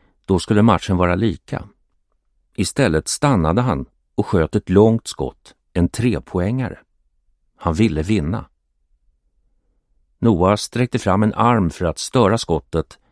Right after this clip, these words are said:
men han nådde inte bollen. Den flög i en snygg båge mot korgen och gick i.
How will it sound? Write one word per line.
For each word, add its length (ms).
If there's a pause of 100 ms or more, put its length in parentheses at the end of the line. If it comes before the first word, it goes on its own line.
(260)
men 220
han 120
nådde 280
inte 220
bollen. 400 (1040)
Den 160
flög 380
i 80
en 80
snygg 380
båge 540
mot 240
korgen 480
och 160
gick 280
i. 220